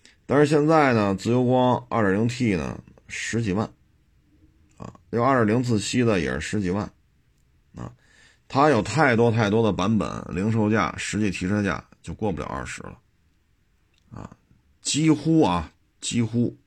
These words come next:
绝大部分版本都过不了二十万，个别的版本二点零T的高配还能保持在二十以上啊，绝大部分都过不了了，所以很便宜。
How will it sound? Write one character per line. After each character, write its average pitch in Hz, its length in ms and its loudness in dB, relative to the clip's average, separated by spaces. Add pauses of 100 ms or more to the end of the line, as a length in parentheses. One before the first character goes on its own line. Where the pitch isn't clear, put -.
绝 104 160 -4
大 107 180 0
部 95 140 -2
分 87 140 -2
版 85 180 -4
本 76 200 -8
都 80 120 -6
过 80 200 -8
不 64 60 -10
了 55 60 -8
二 52 160 -8
十 - 120 -14
万， - 220 -16 (800)
个 117 220 0
别 95 200 2
的 123 120 2
版 95 200 -2
本 78 160 -2 (120)
二 87 200 -6
点 90 100 -4
零 104 60 -2
T 104 220 -4
的 69 180 -10 (280)
高 95 180 -4
配 92 180 -8 (220)
还 - 220 -12
能 90 160 -4
保 58 180 -8
持 82 120 -10
在 76 80 -6
二 82 180 -8
十 80 180 -8
以 62 60 -10
上 76 200 -12 (800)
啊， - 140 -20 (480)
绝 92 220 -2
大 117 180 2
部 92 140 -4
分 85 140 -4
都 82 100 -6
过 73 180 -10
不 50 80 -12
了 - 60 -12
了， - 200 -20 (140)
所 104 160 -8
以 135 40 -4
很 101 220 -8
便 80 400 -6
宜。 - 140 -6